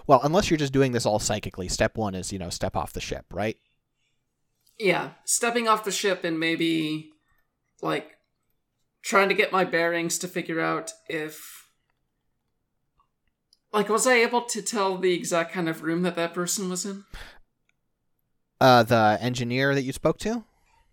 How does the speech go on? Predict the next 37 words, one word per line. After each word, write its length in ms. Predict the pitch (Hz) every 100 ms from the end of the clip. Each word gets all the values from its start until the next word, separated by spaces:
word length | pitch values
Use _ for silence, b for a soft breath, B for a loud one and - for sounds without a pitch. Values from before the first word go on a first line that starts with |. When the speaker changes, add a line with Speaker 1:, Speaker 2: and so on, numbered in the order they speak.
| _ _ _ _ _ _ _ -
Speaker 2:
Not 200 | 220 220
the 80 | 233
engineer 360 | 226 196 190
I 120 | 180 165
spoke 380 | - 180 185 -
to. 400 | 202 196 196 190 208
The, 340 | 175 170 160 156
um, 600 | 151 147 143 139 160 - _ _ _ _ _ _ _ 190
engineer 440 | 180 180 180 170
I 120 | 160
saw 380 | 156 - 165 160
when 120 | 156
I 80 | 151
was 120 | 151
projecting 460 | - 147 147 175 147
myself. 460 | 151 - 160 165
Speaker 1:
Right. 240 | 143 135 - -
Oh, 220 | 143 127 - 139
oh, 140 | 160 147
the, 140 | 143
that 280 | 139 143 139
one, 280 | 117 95 85
the, 280 | 98 92 73
um, 340 | 90 82 82 -
the 200 | 104 95
girl. 440 | 98 85 87 123 _ -
Um, 500 | 127 139 147 151 151 b b b b b
I 100 | 156
mean, 120 | 156
she 160 | 160 220
was 160 | 190 165
in 80 |
a 60 | 131
dock 300 | 107 117 -
of 100 | 101
some 220 | - 104
sort. 340 | - 76 95